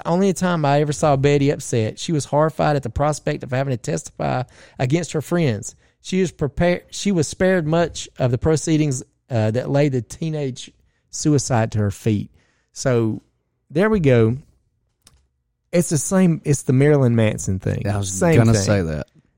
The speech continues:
Speaker 1: So his music and his videos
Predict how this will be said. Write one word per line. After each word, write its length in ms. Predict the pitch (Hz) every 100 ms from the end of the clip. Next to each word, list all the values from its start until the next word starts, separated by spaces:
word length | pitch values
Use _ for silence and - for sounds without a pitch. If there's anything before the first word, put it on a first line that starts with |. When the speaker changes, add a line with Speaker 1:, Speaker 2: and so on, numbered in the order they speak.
| _ -
Speaker 1:
So 260 | - 110
his 320 | 110 156 185
music 640 | 170 170 165 151 151 - - _
and 120 | 117 120
his 200 | 143 139
videos 720 | 151 135 117 110 104 101 -